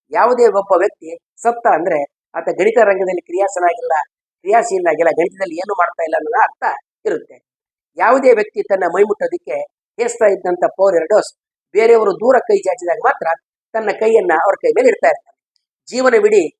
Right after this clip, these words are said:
ನೈಷ್ಠಿಕ ಬ್ರಹ್ಮಚಾರಿಯಾಗಿದ್ದ ಈತ ಅತ್ಯಂತ ಕರುಣಾಳುವಾಗಿರ್ತಾನೆ. ಗಣಿತದ ಉಪನ್ಯಾಸಗಳಿಂದ ದಕ್ತಾ ಇದ್ದಂತ ಅಲ್ಪ ಹಣ, ಸಹೋದ್ಯೋಗಿಗಳು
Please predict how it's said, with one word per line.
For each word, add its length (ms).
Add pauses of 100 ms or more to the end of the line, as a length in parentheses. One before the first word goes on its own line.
(220)
ನೈಷ್ಠಿಕ 380
ಬ್ರಹ್ಮಚಾರಿಯಾಗಿದ್ದ 800
ಈತ 280 (460)
ಅತ್ಯಂತ 480 (220)
ಕರುಣಾಳುವಾಗಿರ್ತಾನೆ. 840 (420)
ಗಣಿತದ 300
ಉಪನ್ಯಾಸಗಳಿಂದ 680 (120)
ದಕ್ತಾ 220
ಇದ್ದಂತ 400 (480)
ಅಲ್ಪ 200 (100)
ಹಣ, 80 (500)
ಸಹೋದ್ಯೋಗಿಗಳು 720